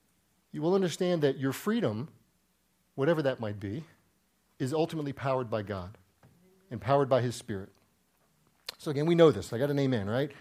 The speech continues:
We know this. We know that eternal life, salvation, right standing with God comes by way of faith and belief, and, uh,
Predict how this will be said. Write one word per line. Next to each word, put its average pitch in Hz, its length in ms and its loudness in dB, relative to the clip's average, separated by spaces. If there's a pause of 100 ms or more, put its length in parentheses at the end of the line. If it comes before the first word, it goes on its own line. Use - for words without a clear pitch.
We 175 100 2
know 175 180 10
this. 104 320 -2 (1120)
We 151 120 0
know 170 140 8
that 156 100 4
eternal 165 360 2
life, 147 260 8
salvation, 143 540 2
right 139 160 2
standing 139 320 -2
with 113 140 -6
God 120 320 2
comes 127 500 -4 (680)
by 117 160 2
way 117 140 0
of 104 100 -2
faith 147 520 2 (180)
and 104 140 -6
belief, 135 600 -4
and, 104 260 -6
uh, 101 220 -6